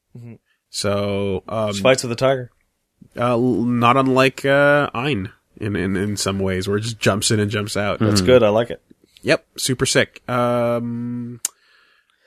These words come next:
Speaker 1: So she evil or good or what?
Speaker 2: She
Speaker 1: <laughs>
Speaker 2: is
Speaker 1: Like
Speaker 2: not. She's, she's probably chaotic good.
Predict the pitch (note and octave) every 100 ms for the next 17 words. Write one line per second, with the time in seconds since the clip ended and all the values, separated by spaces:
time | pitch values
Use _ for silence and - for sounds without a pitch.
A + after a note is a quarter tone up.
0 | _ - E3 C4 C#4+ B3+ C#4+ D4 C4 E3
1 | F3 F#3 C#3 A2+ C3+ D3 A2+ - - G#3+
2 | B3+ C4 - G3+ G#3 G#3 G3 G3 G3 F#3+
3 | - D#3+ D#3+ G3 C4+ D4 _ _ _ _
4 | A#4+ _ _ _ _ - F#3 F#3 E3+ -
5 | - A3 C#4+ D#4+ - F#3+ E3 F3 F#3 G3+
6 | F#3+ G#3 A3 G3+ - F#3+ G3 G3+ A3+ F3+
7 | F3+ G3+ G#3+ G#3